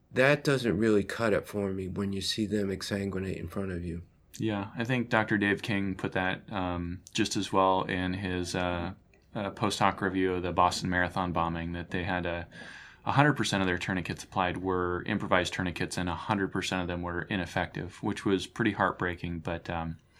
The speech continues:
Speaker 1: For the,
Speaker 2: fortunately for
Speaker 1: for
Speaker 2: that
Speaker 1: the
Speaker 2: tragedy.
Speaker 1: data collected there, that, that was the case. Essentially, like, the T-shirts from the running shop, which is windows blown out at the finish line,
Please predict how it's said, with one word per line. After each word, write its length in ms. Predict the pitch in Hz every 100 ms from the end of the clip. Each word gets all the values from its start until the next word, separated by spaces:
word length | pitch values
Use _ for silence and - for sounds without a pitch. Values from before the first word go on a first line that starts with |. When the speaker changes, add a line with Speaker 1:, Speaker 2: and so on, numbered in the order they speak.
| - - -
Speaker 1:
For 260 | - 131 117
the, 80 | 120
Speaker 2:
fortunately 220 | 104 92
for 60 | 85
Speaker 1:
for 60 |
Speaker 2:
that 120 | 98 107
Speaker 1:
the 80 |
Speaker 2:
tragedy. 280 | 110 90 123
Speaker 1:
data 180 | 127 120
collected 640 | - 120 120 120 - 107
there, 360 | 104 104 104 98
that, 360 | 104 101 - 87
that 200 | 104 87
was 240 | 101 -
the 80 | 95
case. 640 | - 107 98 95 95 -
Essentially, 720 | 98 90 123 123 123 107 98 95 - - - - -
like, 280 | - 110 104
the 100 | 104
T-shirts 640 | - 131 127 - 110 107
from 280 | - 110 107
the 100 | 101
running 300 | 107 117 120
shop, 540 | 117 101 95 95 90 - -
which 320 | - 87 -
is 220 | 92 87
windows 360 | 107 113 110 92
blown 340 | - 95 95
out 380 | 92 90 90 - - _ _ -
at 200 | 95 90
the 120 | 95
finish 440 | 90 117 117 113 -
line, 300 | 92 90